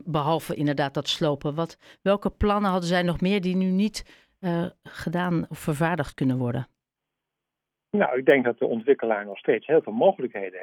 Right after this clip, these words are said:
Speaker 2: heeft om dat pand een goede bestemming te geven.
Speaker 1: Ja.
Speaker 2: Alleen,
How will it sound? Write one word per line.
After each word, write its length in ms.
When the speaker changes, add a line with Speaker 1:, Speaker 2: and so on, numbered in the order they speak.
Speaker 2:
heeft 140
om 120
dat 200
pand 320
een 80
goede 220
bestemming 400
te 80
geven. 380
Speaker 1:
Ja. 80
Speaker 2:
Alleen, 420